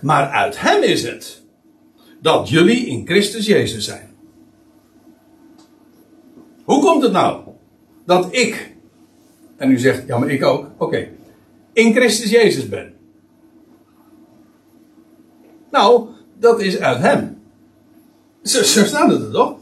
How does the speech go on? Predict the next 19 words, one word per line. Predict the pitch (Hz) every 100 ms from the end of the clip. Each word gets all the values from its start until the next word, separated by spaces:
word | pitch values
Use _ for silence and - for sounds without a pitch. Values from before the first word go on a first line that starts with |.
| - -
Dus | 233
het | 220
is | 208
geen, | 294 311 - - - -
dus | 196 185
niet | 294 -
het | -
verhaal | 139 127 147
van, | 135
ja, | 120 170
maar | 165
dat | 156
komt | 143 196
omdat | - - -
ik | 233
gekozen | - 214 269 269 147
heb. | - - - - - - _ -
Of | 160
omdat | 202 165 180 -